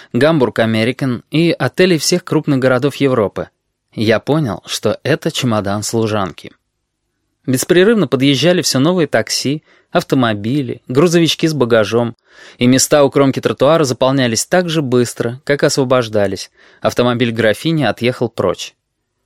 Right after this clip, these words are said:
Арчи, Джотто и я переглянулись, обменялись кивками и улыбками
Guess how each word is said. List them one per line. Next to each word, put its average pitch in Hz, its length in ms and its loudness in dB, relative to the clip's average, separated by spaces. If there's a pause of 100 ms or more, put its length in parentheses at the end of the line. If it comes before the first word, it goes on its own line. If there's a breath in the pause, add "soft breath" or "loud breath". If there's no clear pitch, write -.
(140)
Арчи, 147 420 -2
Джотто 123 440 0
и 110 120 0
я 156 280 2
переглянулись, 147 800 -2 (340 loud breath)
обменялись 175 580 2
кивками 143 480 2
и 120 60 2
улыбками 151 720 0